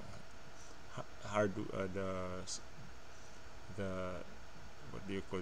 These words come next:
this, the operating system of the modem or the internet modem or the router is outdated, and then the hackers discover a hole, security vulnerability in the software that's used in the modem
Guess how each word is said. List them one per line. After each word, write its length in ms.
this, 320
the 100
operating 500
system 360
of 140
the 80
modem 440
or 160
the 180
internet 440
modem 440
or 60
the 160
router 540
is 120
outdated, 600
and 140
then 180
the 100
hackers 460
discover 760
a 800
hole, 220
security 520
vulnerability 960
in 180
the 80
software 520
that's 440
used 160
in 140
the 60
modem 440